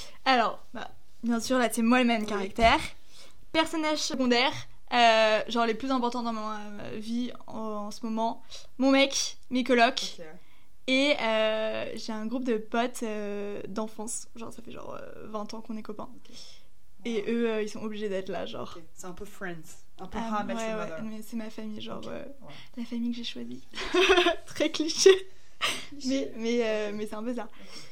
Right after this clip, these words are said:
Speaker 1: Et, euh, et après, là, les personnes loin, euh, moi, je veux même pas qu'ils soient dans mon film, mais les, euh, les gens qui te prennent de l'énergie.
Speaker 2: Ouais.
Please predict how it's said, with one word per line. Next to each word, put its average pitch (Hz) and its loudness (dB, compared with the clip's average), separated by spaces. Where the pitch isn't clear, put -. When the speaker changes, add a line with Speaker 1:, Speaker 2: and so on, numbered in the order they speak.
Speaker 1:
Et, 277 6
euh, 220 2
et 233 4
après, 226 2
là, 208 -6
les 202 -4
personnes 220 -8
loin, 226 -2
euh, 208 -8
moi, 226 -2
je 226 -2
veux 220 -2
même 226 0
pas 233 0
qu'ils - -8
soient 226 -4
dans 220 -4
mon 208 -6
film, 240 -2
mais 214 -4
les, 208 -2
euh, 214 -6
les 220 0
gens 233 0
qui 240 -8
te - -10
prennent 214 -4
de 208 -6
l'énergie. 208 -8
Speaker 2:
Ouais. 220 0